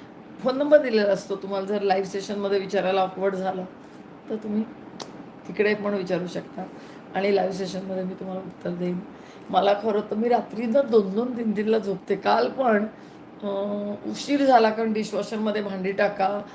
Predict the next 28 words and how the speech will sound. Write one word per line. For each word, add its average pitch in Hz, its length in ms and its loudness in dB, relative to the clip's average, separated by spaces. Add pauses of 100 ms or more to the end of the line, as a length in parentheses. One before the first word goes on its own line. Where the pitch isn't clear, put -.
(320)
असं 226 180 -2
करता 240 320 0
करता 262 240 -4
झोपायला 220 520 2
जायला 254 240 0
उशीर 226 300 -4
झाला, 196 240 0
बारा 196 260 4
वाजले 175 320 0 (500)
आणि 220 180 2
मग 262 80 -2 (140)
त्याच्या 247 380 6
पुढे 277 240 0
मला 277 180 0
झोप 233 300 2
नाही 247 160 0
आली, 233 140 0
तर 233 140 -6
मी 233 120 -6
YouTube 214 320 -4
बघत 196 280 -2
बसले, 196 360 -6
तर 196 120 -10
मी 214 200 -2
खूप 247 500 -8
उशिरा 220 300 -2
झोपले 190 340 0
काल. 175 240 -2